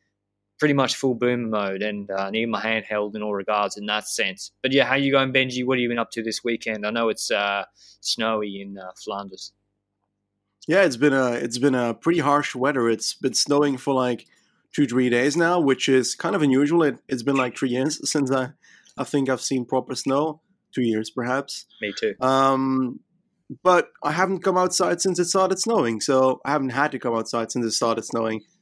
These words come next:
Speaker 2: So that's, that's always fun. I've been inside, uh, recording podcasts with you, doing some stuff for our socials and stuff, and yeah, quite a, quite a relaxed weekend, I'd say. But we're not here to talk about my weekend. We're here to talk about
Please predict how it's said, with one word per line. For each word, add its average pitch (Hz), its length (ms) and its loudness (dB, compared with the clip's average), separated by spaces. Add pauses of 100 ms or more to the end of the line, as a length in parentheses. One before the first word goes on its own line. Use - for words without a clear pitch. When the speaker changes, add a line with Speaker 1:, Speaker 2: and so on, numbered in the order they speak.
(220)
Speaker 2:
So - 120 -4
that's, 120 260 2
that's 127 260 -2
always 113 320 2
fun. 127 360 -2
I've 120 160 -4
been 123 140 2
inside, 120 440 2
uh, 110 240 0 (180)
recording 139 320 0
podcasts 139 520 0
with 143 200 -2
you, 147 400 2
doing 120 200 0
some 120 160 -4
stuff 120 280 -2
for 117 340 0 (300)
our 127 100 0
socials 123 540 2
and 117 120 -2
stuff, 117 300 0
and 113 320 0 (800)
yeah, 180 220 2 (180)
quite 143 300 4
a, 135 80 2
quite 196 320 4
a 202 40 8
relaxed 160 480 4
weekend, 123 440 0
I'd 110 160 -2
say. 117 300 0
But 117 300 0
we're 135 120 2
not 226 180 4
here 214 140 4
to - 80 -6
talk 156 220 4
about 135 180 4
my 120 100 2
weekend. 139 380 2
We're 117 80 2
here 147 80 6
to 147 100 -6
talk 139 220 2
about 131 340 4